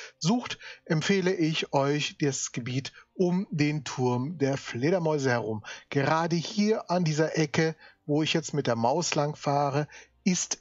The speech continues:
enorm viel Eisen zu finden. Aber Obacht, dort werdet ihr auch sehr, sehr viele Steinnasen und andere, äh, Viecher finden, die euch ans Leder wollen. Gut,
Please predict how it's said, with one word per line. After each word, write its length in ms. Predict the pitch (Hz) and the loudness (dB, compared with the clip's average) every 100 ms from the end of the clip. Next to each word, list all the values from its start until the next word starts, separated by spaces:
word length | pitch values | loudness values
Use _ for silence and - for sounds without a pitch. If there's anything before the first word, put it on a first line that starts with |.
| - | -2
enorm 500 | 139 127 147 180 196 | 2 2 2 0 -4
viel 380 | - 175 170 175 | -2 0 2 0
Eisen 400 | 127 139 135 156 | 0 0 0 -4
zu 120 | 160 | -4
finden. 320 | 160 143 117 | -2 -2 -2
Aber 260 | - 113 117 | -2 0 2
Obacht, 460 | 170 196 233 - - - - - | 2 2 0 -4 -12 -14 -14 -6
dort 400 | 143 143 160 - | 0 0 0 0
werdet 320 | 147 139 131 | 0 0 -2
ihr 200 | - 123 | -4 -2
auch 160 | 110 110 | 0 -2
sehr, 320 | - 135 143 | -2 0 0
sehr 180 | 135 143 | 0 -2
viele 300 | - 127 120 | -4 -6 -4
Steinnasen 880 | - - 120 127 131 123 123 120 139 - - | -4 -2 0 0 0 0 0 -2 -4 -8 -6
und 360 | 214 214 - - | 0 0 -2 -2
andere, 520 | 135 127 131 139 139 - - - _ - | 0 2 2 2 -2 -8 -18 -20 _ -2
äh, 560 | 151 135 131 127 123 - _ _ _ _ | 2 2 2 0 -2 -6 _ _ _ _
Viecher 400 | - 131 117 127 | -4 -2 0 0
finden, 460 | - 165 185 196 156 | 0 0 0 -2 0
die 220 | 151 - | -2 -2
euch 320 | 123 135 151 | 0 0 0
ans 280 | 156 165 - - | -2 -4 -6 -8
Leder 420 | 113 120 120 101 | -2 2 2 0
wollen. 360 | 107 107 101 - _ _ _ _ - | -2 -4 -6 -14 _ _ _ _ 0
Gut, 360 | 294 196 - | 0 0 -6